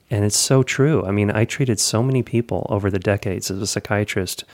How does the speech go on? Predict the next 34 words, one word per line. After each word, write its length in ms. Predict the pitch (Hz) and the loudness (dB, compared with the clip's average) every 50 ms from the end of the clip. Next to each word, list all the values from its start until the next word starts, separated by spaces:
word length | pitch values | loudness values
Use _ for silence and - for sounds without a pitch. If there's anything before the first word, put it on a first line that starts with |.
| - - - - - - - - - _ - | -20 -20 -20 -20 -20 -20 -20 -20 -20 _ -4
who 500 | - - 110 104 101 104 98 98 95 - - _ _ _ _ _ _ _ _ _ | 2 4 6 6 6 6 4 2 0 -2 -8 _ _ _ _ _ _ _ _ _
either 460 | - 117 110 104 110 104 101 98 98 95 | 2 2 4 6 6 6 6 4 4 0
didn't 300 | 104 101 104 104 120 127 | 0 0 2 2 2 2
have 300 | 117 117 110 101 107 107 | 4 4 2 2 2 0
meaningful 420 | 104 104 101 101 98 - 110 98 | 0 2 2 2 0 0 0 0
work, 360 | 95 95 90 87 90 92 - - | 2 2 0 0 -2 -4 -2 0
didn't, 460 | 107 101 104 107 - - - - - - - 139 | 0 0 2 0 -2 -6 -10 -12 -12 -14 -6 -2
where 160 | 135 110 104 101 | 2 2 4 2
it 20 | |
was 120 | 95 92 | 2 2
misaligned, 680 | 104 101 95 - 117 101 95 92 92 92 92 92 - - | 0 0 2 2 2 2 2 2 0 0 -2 -4 -4 -4
or 80 | 104 98 | 0 0
they 100 | 98 92 | 2 2
didn't 180 | 104 107 104 | 2 2 2
know 120 | 104 107 104 | 2 2 2
who 120 | 107 101 | 2 4
they 120 | 101 98 | 4 2
wanted 300 | 95 92 98 101 104 101 | 2 2 2 2 2 2
to 100 | - - | 0 -2
be 240 | 101 104 95 92 92 | 0 0 0 2 0
or 80 | 92 92 | 0 0
what 200 | 95 92 - - | 0 0 0 -2
their 100 | 98 92 | -2 -2
career 320 | - - 101 98 101 92 | 0 0 2 2 2 0
should 220 | 90 - - 87 - | 0 -2 -6 -6 -6
be 260 | 98 87 92 92 - - - - - - - _ _ _ | -6 -6 -6 -6 -8 -12 -20 -20 -20 -20 -20 _ _ _
to 100 | - 110 | -4 0
feel 180 | - - 101 90 | 2 2 0 2
fulfilled. 440 | - 104 - - 95 95 90 - - - - - - - - - | 0 -2 0 2 2 2 2 0 -4 -12 -18 -18 -18 -18 -16 0
Or, 420 | - - 147 156 131 113 107 107 - - _ _ _ _ _ - _ _ _ _ _ _ - | 4 6 6 8 8 6 4 2 0 -6 _ _ _ _ _ -20 _ _ _ _ _ _ 0
like 200 | 113 107 101 - | 2 2 2 2
you 60 | 110 | 2
said, 340 | - - 135 123 117 107 98 | 2 4 4 4 4 4 4
wanted 480 | 101 107 110 110 107 101 95 98 - | 4 4 6 6 4 4 2 -2 -8